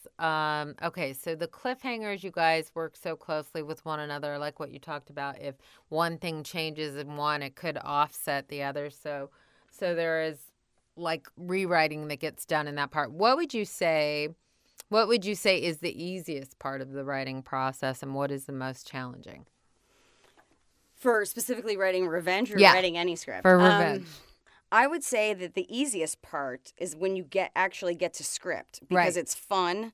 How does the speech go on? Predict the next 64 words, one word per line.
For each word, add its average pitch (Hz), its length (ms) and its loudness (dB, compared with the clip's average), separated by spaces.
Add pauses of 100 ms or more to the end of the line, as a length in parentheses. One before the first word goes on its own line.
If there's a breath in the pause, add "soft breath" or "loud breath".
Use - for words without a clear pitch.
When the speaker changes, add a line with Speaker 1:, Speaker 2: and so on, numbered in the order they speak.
(140 loud breath)
Speaker 1:
Right. 185 180 0
Speaker 2:
and 190 140 4
you 190 60 0
get 180 160 4
to - 80 -6
have 175 240 0
fun 185 240 0
with 175 140 0
the 185 60 -8
characters. 156 680 -4
The 180 100 -6
hardest 220 520 0
part 170 360 -2
is 160 360 -4
the 160 100 -10
serialized 147 580 -6
nature 139 320 -10
of 127 140 -12
the 135 40 -12
show, 117 360 -10
by 139 100 -6
Speaker 1:
Right. 165 160 0
Speaker 2:
far, 135 300 -4 (180 loud breath)
'cause - 80 -4
it 156 60 0
Speaker 1:
Right. 196 100 -4
Speaker 2:
changes 190 400 -2
every 165 300 -4
step 151 260 -6
of 147 140 -12
the 147 100 -14
process. 143 540 -8
Like, 160 180 -8
you 170 80 -4
could 165 160 -6
be 156 140 -8
so 160 240 0
far 160 260 0
down 151 260 -4
a 151 60 -6
road 147 400 -4
and 139 140 -6
have 147 200 -2
a 147 140 -6
script - 480 -8
that 151 160 -4
is, 151 320 -8
that 160 120 -4
you 165 120 -4
love 156 460 -4 (280 loud breath)
that - 120 -8
gets 175 160 0
pulled 175 340 -4
out 160 220 2
because 156 240 -10
they 156 100 -6
change 160 320 -4
something 156 300 -8
in 143 80 -8
the 143 80 -8
script, - 260 -8
that 147 140 -8
procedures. 143 720 -8
I, 147 120 -4